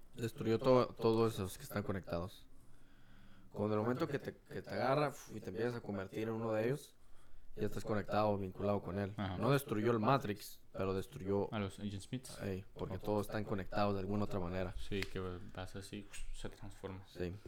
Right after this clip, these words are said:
Speaker 1: Y pues acá, güey, se me hizo chingón una vez más. Es un, es un pinche clásico. Ah,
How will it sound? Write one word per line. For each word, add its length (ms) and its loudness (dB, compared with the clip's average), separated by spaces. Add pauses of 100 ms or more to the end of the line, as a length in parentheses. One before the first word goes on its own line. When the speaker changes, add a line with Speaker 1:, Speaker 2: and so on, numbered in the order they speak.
(540)
Speaker 1:
Y 80 0
pues 220 -2
acá, 280 2
güey, 140 2
se 80 -2
me 100 0
hizo 140 0
chingón 340 4
una 160 6
vez 140 6
más. 360 2 (1200)
Es 140 -8
un, 240 -6
es 140 -4
un 80 -6
pinche 260 -4
clásico. 580 -2 (720)
Ah, 380 -6